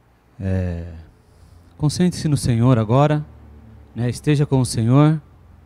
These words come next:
e que Deus venha falar com cada um de nós. Oremos nesta hora. Pai, te agradecemos, Senhor, pelo benefício de estarmos na tua casa.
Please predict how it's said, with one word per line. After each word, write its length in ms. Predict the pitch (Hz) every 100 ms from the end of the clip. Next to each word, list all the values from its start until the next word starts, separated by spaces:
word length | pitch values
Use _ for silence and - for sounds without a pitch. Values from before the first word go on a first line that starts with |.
| _ _ _ _ -
e 560 | 120 120 117 113 104 90 - _ _ _ _ _ - _ _ _
que 140 | _ 113
Deus 200 | 123 127
venha 140 | 135
falar 260 | 123 120 113
com 80 | 110
cada 220 | 117 110
um 60 |
de 120 | 107 107
nós. 520 | 85 73 - - - _ _ _ _ -
Oremos 300 | 117 123 117
nesta 260 | 110 131
hora. 240 | 104 87 78 _ 135 - _ _ _ _ _ _ _ _ _ - _ _ _ _ _ _ _ _ _ _ _ _ _
Pai, 340 | 131 127 98 82 _ _ _ _ _ _ _ _ _ -
te 100 | 135
agradecemos, 800 | 120 113 113 - - 160 170 151
Senhor, 500 | - 131 147 170 170 _ - _ _ _ _ _ _ - - _ _ _ _ _ _ _
pelo 160 | 131
benefício 500 | 110 127 127 - 143
de 80 | 143
estarmos 360 | 147 139 123 107
na 80 | 107
tua 160 | 107
casa. 420 | 101 104 92 85